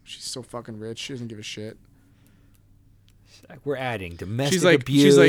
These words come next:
Speaker 1: like,
Speaker 2: incest, parental death. Uh, I can do whatever I want.
Speaker 1: What's
Speaker 2: I'm
Speaker 1: the,
Speaker 2: J K Rowling.
Speaker 1: what's the, what's the word you told me is the word for the first poop?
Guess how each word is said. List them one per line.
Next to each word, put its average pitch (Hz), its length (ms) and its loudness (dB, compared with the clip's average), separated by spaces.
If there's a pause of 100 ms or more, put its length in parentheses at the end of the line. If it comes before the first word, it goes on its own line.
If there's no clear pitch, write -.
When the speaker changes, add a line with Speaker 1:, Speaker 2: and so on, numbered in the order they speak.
(340)
Speaker 1:
like, - 120 -20
Speaker 2:
incest, 135 960 2 (520)
parental 143 420 0
death. 131 560 2
Uh, 110 420 2 (300)
I 117 80 -10
can 143 80 -4
do 127 80 0
whatever 123 240 2
I 113 40 2
want. 113 220 0
Speaker 1:
What's 185 120 -4
Speaker 2:
I'm 107 80 -4
Speaker 1:
the, 214 60 6
Speaker 2:
J 123 100 2
K 113 120 -4
Rowling. 98 360 -4
Speaker 1:
what's 180 200 -4
the, 208 420 0
what's 190 260 -6
the 214 100 -2
word 202 240 -2
you 202 100 -6
told 196 220 -4
me 190 260 -2
is 175 220 -4
the 175 100 -4
word 170 280 -4
for 170 240 -6
the 160 80 -8
first 170 280 -8
poop? 175 280 -4